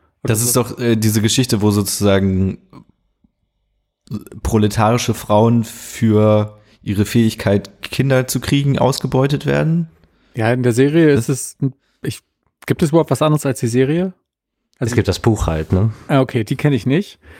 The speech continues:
Speaker 1: Das kenn ich nicht. In der Serie ist es ein bisschen anders. In der Serie ist so, U S A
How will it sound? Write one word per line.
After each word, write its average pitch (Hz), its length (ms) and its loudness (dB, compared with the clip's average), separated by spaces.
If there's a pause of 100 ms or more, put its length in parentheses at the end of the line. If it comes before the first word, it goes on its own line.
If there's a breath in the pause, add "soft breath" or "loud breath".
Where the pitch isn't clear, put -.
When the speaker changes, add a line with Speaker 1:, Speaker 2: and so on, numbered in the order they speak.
(320 loud breath)
Speaker 1:
Das 131 160 -4
kenn 156 80 0
ich 143 80 0
nicht. 151 120 -2
In 139 140 0
der 127 120 4
Serie 131 300 4
ist 117 80 -2
es - 60 -8
ein 123 80 0
bisschen 110 160 -4
anders. 117 320 0
In 117 60 0
der 107 100 2
Serie 120 340 2
ist 120 140 -4
so, 120 240 2
U 139 80 -2
S 120 140 -4
A 127 480 2